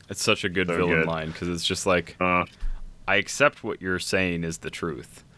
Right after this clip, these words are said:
Speaker 1: but
Speaker 2: Yeah.
Speaker 1: I don't care." <laughs> Like, I, I wanna do the, the, the other
Speaker 2: Ugh. But,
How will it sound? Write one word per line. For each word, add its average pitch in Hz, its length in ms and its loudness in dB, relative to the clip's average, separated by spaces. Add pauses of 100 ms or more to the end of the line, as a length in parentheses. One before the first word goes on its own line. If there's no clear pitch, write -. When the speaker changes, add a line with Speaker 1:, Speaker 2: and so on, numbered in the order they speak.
(360)
Speaker 1:
but - 500 0 (240)
Speaker 2:
Yeah. 117 300 4 (800)
Speaker 1:
I 107 100 8
don't 101 260 2
care." 82 380 -6
<laughs> - 300 -14
Like, 123 160 8
I, 107 260 4 (160)
I 104 80 6
wanna 104 320 6
do 90 140 0
the, 104 200 0
the, 87 260 0
the 95 180 0
other 87 240 0 (160)
Speaker 2:
Ugh. 101 240 8 (200)
But, 120 540 4